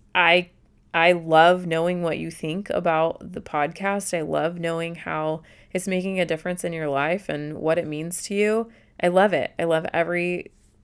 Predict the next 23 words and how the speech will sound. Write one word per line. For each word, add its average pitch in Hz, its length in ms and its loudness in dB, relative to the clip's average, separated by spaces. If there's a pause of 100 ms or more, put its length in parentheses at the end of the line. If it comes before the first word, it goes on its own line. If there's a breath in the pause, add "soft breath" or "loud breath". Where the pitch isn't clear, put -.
(120)
every 202 360 4
single 208 360 0
word 160 460 0
that 147 200 -2
you 160 120 -6
write, 139 400 0
I 147 100 -4
read. 139 500 -8
So 156 520 0 (220)
please, 190 480 2
if - 140 -14
you 196 60 -2
haven't 226 200 0
left 220 200 -2
me 208 100 -2
a 190 60 -4
review 175 320 -4
yet, 170 340 0
I 165 60 -2
would 156 180 -4
love, 156 440 0
love, 147 220 -2
love 135 360 -2